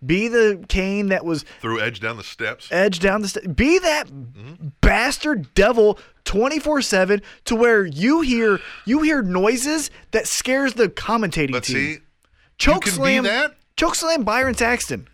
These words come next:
Speaker 2: But you can be that and also the creepy guy that's fucking weirding everybody out at the same time.
Speaker 1: I don't like it.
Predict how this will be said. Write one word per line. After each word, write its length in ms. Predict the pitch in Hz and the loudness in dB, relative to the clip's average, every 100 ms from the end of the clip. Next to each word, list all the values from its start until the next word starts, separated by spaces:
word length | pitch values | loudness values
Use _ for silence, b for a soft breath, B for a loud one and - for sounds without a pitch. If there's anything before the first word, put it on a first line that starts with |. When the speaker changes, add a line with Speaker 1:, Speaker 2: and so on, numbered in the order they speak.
| _ | _
Speaker 2:
But 80 | 143 | -10
you 100 | 175 | -8
can 140 | 175 | -8
be 140 | 135 170 | -8 -4
that 280 | 180 208 | -4 -4
and 180 | 151 170 | -4 -4
also 380 | 139 151 165 165 | -2 -4 -4 -6
the 80 | 135 | -10
creepy 300 | - 156 143 | -8 -8 -6
guy 180 | 139 139 | -4 -4
that's 180 | 120 - | -6 -6
fucking 320 | 147 - 123 | -8 -6 -6
weirding 340 | 131 131 123 | -4 -2 -2
everybody 420 | 120 117 113 110 120 | -4 -6 -6 -4 -2
out 160 | 131 | -2
at 80 | 107 | -6
the 60 | - | -12
same 360 | - 170 170 160 | -8 -6 -6 -8
time. 300 | 190 240 - - | -6 -6 -8 -2
Speaker 1:
I 120 | 190 | 0
don't 140 | 254 240 | 2 2
like 180 | 254 | 0
it. 140 | 190 | -2